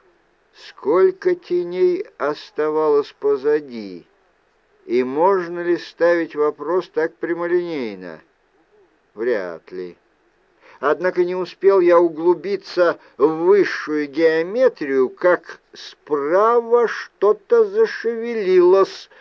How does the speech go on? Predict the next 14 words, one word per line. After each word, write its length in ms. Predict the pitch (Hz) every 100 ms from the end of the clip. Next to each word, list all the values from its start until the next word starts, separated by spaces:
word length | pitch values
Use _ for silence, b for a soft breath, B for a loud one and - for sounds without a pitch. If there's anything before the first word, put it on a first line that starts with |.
| B B B -
Взгляд 960 | 117 135 131 139 175 202 202 180 143 131
выхватил 1120 | 131 160 190 185 - 120 127 131 139 143 143
из 160 | 147 - -
тьмы 680 | - 151 156 196 247 247 b b b b
высокую 1400 | 117 151 175 151 - - 165 220 - - - 220 220 214
черную 960 | - - - 185 214 202 202 214 220 214
колонну. 1040 | - 185 233 233 226 160 123 107 101 92 _ _ _ _ _ _ _ _ _ _ _ _ _ _ _ _
Впрочем, 400 | - 110 135 147
она 220 | 156 160 165
не 180 | 185
двигалась. 720 | 175 120 101 85 82 85 76 _ _ _ _ _ _ _ _ _ _ _ _ _ _
Я 240 | 95 120
заключил, 680 | 143 151 160 156 - 165 180
что 600 | 165 - - 143 143 135